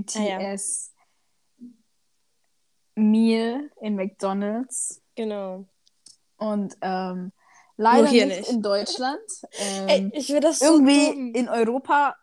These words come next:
Speaker 2: gefühlt gar nicht, weil so Spanien und
Speaker 1: Ja.
Speaker 2: solche Länder haben auch nicht.
Speaker 1: Warum eigentlich? Das ist ja voll der dumme Dingsbums.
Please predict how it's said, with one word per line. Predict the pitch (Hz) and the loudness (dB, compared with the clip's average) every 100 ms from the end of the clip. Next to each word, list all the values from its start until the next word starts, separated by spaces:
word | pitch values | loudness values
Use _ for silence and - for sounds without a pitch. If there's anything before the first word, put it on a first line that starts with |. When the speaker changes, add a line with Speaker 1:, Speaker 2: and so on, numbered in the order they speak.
| - | -16
Speaker 2:
gefühlt | 220 208 - 226 208 | -14 -12 -8 -8 -6
gar | 190 185 | -4 -2
nicht, | 202 220 - | -4 -8 -10
weil | 185 | -12
so | 180 | -12
Spanien | - 190 196 202 196 180 | -10 -8 -6 -8 -10 -12
und | 175 262 | -16 -12
Speaker 1:
Ja. | 202 | -10
Speaker 2:
solche | 196 190 | -6 -4
Länder | 190 196 190 196 | -2 -2 -2 -4
haben | 180 175 | -8 -6
auch | 190 208 - _ _ | -6 -8 -20 _ _
nicht. | 220 262 - _ _ _ _ - | -4 -4 -8 _ _ _ _ 0
Speaker 1:
Warum | 226 247 381 - | 2 2 0 -4
eigentlich? | 220 208 208 220 214 | -8 -8 -10 -12 -12
Das | 233 | -10
ist | 226 | -8
ja | 262 | -8
voll | 240 254 240 | -6 -6 -2
der | 240 214 208 _ _ | -4 -4 -14 _ _
dumme | 247 240 226 208 185 95 82 - - - - - | -10 -8 -8 -8 -10 -14 -18 -18 -20 -20 -20 -4
Dingsbums. | 240 269 - 233 190 214 226 | -2 -2 -2 -2 -2 -6 -12